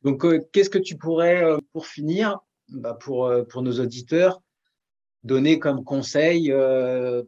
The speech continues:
pour ces personnes, bah, qui sont à un carrefour de leur vie, qui sont à un, à un questionnement, euh, très important. Est-ce que je dois faire ça ou ça ? Qu'est-ce que tu pourrais nous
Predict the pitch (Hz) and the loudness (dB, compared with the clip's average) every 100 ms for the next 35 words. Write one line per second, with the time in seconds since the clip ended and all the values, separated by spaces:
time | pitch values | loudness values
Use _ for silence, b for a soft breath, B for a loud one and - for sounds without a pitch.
0 | _ 123 - 127 131 - 156 165 120 - | _ -14 -8 -6 -6 -4 -4 -2 -6 -8
1 | - - 143 151 127 120 127 - 139 120 | -18 -10 -4 -2 -2 -4 -10 -6 -4 -2
2 | 117 143 160 135 - 147 151 147 135 123 | -4 -8 -10 -12 -10 -8 -4 -4 -4 -6
3 | 120 - 131 127 131 127 151 143 139 139 | -12 -14 -8 -6 -6 -6 -6 -4 -2 2
4 | 143 160 165 147 131 127 127 143 139 139 | 2 2 2 2 0 -2 -6 -6 -4 -4
5 | 143 143 156 170 180 175 139 131 - 151 | -6 -6 -2 0 0 -2 -2 -4 -6 -4
6 | 151 131 135 135 123 - 156 151 139 - | -4 -2 -4 -4 -6 -2 0 0 -2 -4
7 | 175 190 175 - 156 147 139 139 143 131 | -4 -4 -10 -20 -18 -18 -6 -2 -2 -2
8 | 123 | -6